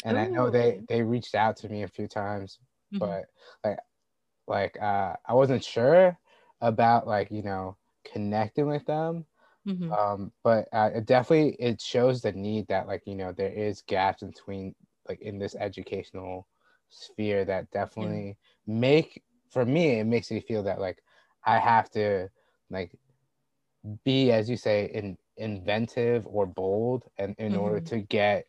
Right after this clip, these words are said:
Speaker 1: eh, some sort of acknowledgement.
Speaker 2: Yeah, no, so I think, yeah, it's like, have I ever felt, like, the need to work twice as hard?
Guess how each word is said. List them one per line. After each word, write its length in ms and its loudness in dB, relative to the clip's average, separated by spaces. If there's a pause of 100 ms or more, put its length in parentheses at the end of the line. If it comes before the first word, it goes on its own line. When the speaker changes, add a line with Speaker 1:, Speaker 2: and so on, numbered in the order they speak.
Speaker 1:
eh, 140 -10
some 280 -6
sort 240 -4
of 100 -4
acknowledgement. 920 -6 (760)
Speaker 2:
Yeah, 600 2
no, 240 6
so 160 4
I 120 6
think, 240 0
yeah, 240 6
it's 160 -4
like, 200 -4 (200)
have 260 0
I 120 0
ever 220 -2
felt, 360 -2
like, 240 -4 (320)
the 80 -2
need 240 -2
to 120 -2
work 300 -4
twice 260 -6
as 180 -8
hard? 420 -4